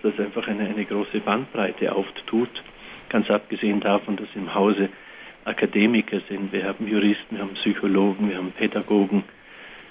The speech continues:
wir haben auch ehemalige Handwerker bei uns, Krankenpfleger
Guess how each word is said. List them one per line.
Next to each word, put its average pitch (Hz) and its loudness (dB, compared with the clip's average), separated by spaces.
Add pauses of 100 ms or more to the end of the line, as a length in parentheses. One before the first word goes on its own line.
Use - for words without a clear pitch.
(120)
wir 101 2
haben 101 2
auch 101 2 (280)
ehemalige 101 4
Handwerker 104 0
bei 101 0
uns, 101 -2
Krankenpfleger 101 0